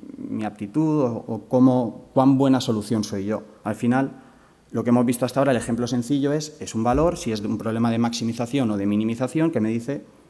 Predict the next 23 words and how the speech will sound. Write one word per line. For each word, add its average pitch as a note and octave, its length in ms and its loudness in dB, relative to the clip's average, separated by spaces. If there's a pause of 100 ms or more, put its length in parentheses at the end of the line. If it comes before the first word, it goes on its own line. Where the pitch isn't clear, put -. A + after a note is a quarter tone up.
(140)
si A#2 140 -4
soy A#2 140 2
mejor A#2+ 280 2
o B2 80 2
peor A2 180 -2
que A2 80 -4
otras G#2+ 200 -4
soluciones. G2 440 -8 (220)
Aquí A#2+ 220 -2
tenemos C3+ 320 4
un A#2 100 2
problema, A2+ 380 2
como A2 180 -2
digo, B2+ 220 0
no G#2+ 80 0
estamos A#2 300 0
ponderando A#2 600 2 (260)
la A#2 140 0
multiobjetividad A#2 1800 0 (240)
y, C3 80 4
por A2 180 0
tanto, B2 600 2
eh, A2 460 -2